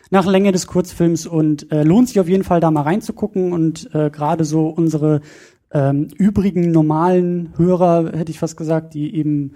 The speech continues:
sehr film- und kinoaffin sind, ähm, sollten das mal tun, weil, äh, ich kann von mir sprechen, Kurzfilme sind bei mir eher eine Lücke und, äh, die kann man da sehr, sehr gut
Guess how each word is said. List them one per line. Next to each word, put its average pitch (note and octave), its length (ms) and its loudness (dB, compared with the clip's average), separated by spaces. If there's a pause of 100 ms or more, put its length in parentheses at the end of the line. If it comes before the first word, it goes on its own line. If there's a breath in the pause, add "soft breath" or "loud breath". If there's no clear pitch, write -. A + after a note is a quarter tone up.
(280 soft breath)
sehr E3+ 480 4
film- F#3+ 360 2
und E3+ 100 0
kinoaffin E3+ 640 -2
sind, G3+ 600 0
ähm, D#3 440 2 (320 soft breath)
sollten F#3 300 0
das E3+ 120 0
mal E3 100 0
tun, D#3+ 380 2
weil, C#3 460 0
äh, D3+ 120 -4
ich D#3 140 -10
kann E3+ 140 0
von E3+ 120 2
mir G3 120 2
sprechen, E3+ 400 -4
Kurzfilme E3+ 460 0
sind D#3+ 160 -2
bei E3 80 2
mir D#3+ 260 2
eher D#3+ 100 0
eine D3 100 2
Lücke A#3 420 0 (500 soft breath)
und, D#3 420 0
äh, D3 80 0
die D3 80 0
kann D3+ 160 0
man D3 100 4
da C#3+ 120 2
sehr, C#3 160 2
sehr C#3 120 -2
gut - 360 -10